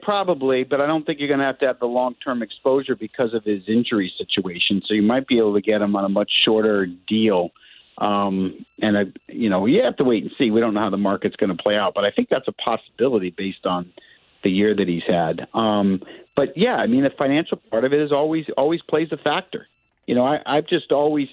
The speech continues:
felt like if you're gonna spend the money, make sure you're spending it on stars. And my preference is make sure you're spending it on guys that are still in their twenties.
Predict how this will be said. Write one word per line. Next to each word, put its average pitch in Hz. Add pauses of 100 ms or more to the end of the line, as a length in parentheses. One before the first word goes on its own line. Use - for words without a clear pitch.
felt 151
like 127
if -
you're 127
gonna 135
spend 151
the 151
money, 131
make 123
sure 151
you're 139
spending 135
it 123
on 117 (140)
stars. 147 (360)
And 117
my 139
preference 139
is 135
make 135
sure 143
you're 139
spending 135
it 139
on 131
guys 131
that 131
are 117
still 143
in 135
their 127
twenties. 180